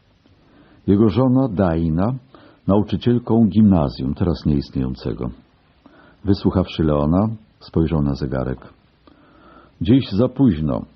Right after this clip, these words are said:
Jutro z samego rana porozumiem się z naszym człowiekiem w Saugumie. Jest on zastępcą Bobrawicziusa".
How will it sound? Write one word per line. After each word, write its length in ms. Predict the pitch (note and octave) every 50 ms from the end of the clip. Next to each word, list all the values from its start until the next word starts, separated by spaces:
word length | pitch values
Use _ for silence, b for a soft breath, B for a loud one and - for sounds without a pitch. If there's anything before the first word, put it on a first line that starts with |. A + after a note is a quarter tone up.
| _ _ _ -
Jutro 300 | G2+ A2 A2 - A#2 G#2+
z 100 | - -
samego 320 | - A2 A#2 A2+ G#2 G#2+
rana 260 | G#2+ A#2 A#2+ A#2+ A#2+ -
porozumiem 580 | - A2 G#2 G2+ F#2 F#2+ A#2 B2 A2 G#2+ G2
się 240 | F#2 - G2+ G2 F2+ F#2 b b b b b b b
z 100 | b -
naszym 300 | F2+ F#2+ F#2+ - G#2+ F#2+
człowiekiem 560 | - - - G2 F#2+ A2 G#2+ G#2+ - E2+ D#2+ D2+
w 60 | -
Saugumie. 720 | - - F2+ E2+ E2+ E2 D#2+ G2 F#2 E2+ D2+ C#2+ C#2 - - - _ _ _ _ _ _ _ -
Jest 260 | E2 F2+ F2 - F#2+
on 140 | G2 F#2+ E2
zastępcą 760 | D2+ F#2 F2 - - - G#2+ G2 - - - G#2 G2 F2+ D2+
Bobrawicziusa". 1080 | C#2+ G2+ G2+ F2 F#2+ F#2+ F2+ E2+ F2+ F2+ - - - - A2+ G#2+ - - - C#2 B1